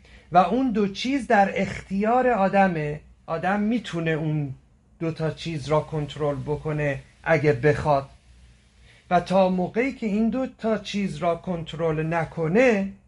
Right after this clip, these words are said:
حتی اگه یکیش هم کنترل بکنه،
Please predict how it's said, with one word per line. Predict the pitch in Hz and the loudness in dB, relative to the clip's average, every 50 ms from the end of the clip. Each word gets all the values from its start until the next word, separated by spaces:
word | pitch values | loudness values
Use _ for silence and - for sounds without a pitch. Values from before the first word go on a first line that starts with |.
| _ _ _ _ _ _ _ _ _ _ _ _ | _ _ _ _ _ _ _ _ _ _ _ _
حتی | - 226 226 233 - 220 | -2 -2 -2 0 -2 -2
اگه | 214 185 185 196 | 0 0 0 0
یکیش | 185 214 277 269 - 226 - - | 0 0 -2 -2 -4 -4 -2 -2
هم | 196 185 185 180 | 0 -2 -2 -4
کنترل | - - 175 170 165 - 175 170 165 165 | -6 -8 -8 -8 -8 -6 -6 -6 -6 -6
بکنه، | 143 156 170 165 - 170 165 165 196 233 262 277 294 285 | -6 -6 -8 -6 -6 -4 -2 2 2 4 4 2 2 0